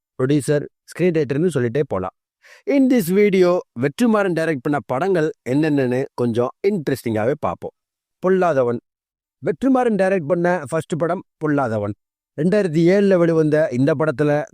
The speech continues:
தனுஷ், ரம்யா, டேனியல் பாலாஜி மற்றும் பலரும் நடிச்சிருப்பாங்க. நல்ல ஒரு ஆக்ஷன் த்ரில்லர் படம். ஸ்கிரீன் பிளே பயங்கரமா இருக்கும். ஜி வி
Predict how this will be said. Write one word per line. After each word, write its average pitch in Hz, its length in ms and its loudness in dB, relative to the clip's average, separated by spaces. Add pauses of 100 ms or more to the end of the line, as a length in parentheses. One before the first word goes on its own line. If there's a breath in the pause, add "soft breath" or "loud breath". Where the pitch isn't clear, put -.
தனுஷ், 139 380 -2 (240)
ரம்யா, 147 320 2 (300)
டேனியல் 156 340 0
பாலாஜி 131 400 0
மற்றும் 143 320 -2
பலரும் 139 200 -2
நடிச்சிருப்பாங்க. 101 460 -6 (460 soft breath)
நல்ல 208 260 2
ஒரு 190 160 4 (160)
ஆக்ஷன் 180 320 0
த்ரில்லர் 165 300 2
படம். 156 260 0 (160)
ஸ்கிரீன் 185 320 0
பிளே 165 180 0
பயங்கரமா 165 520 0
இருக்கும். 139 320 0 (100)
ஜி 110 220 -2
வி 196 100 6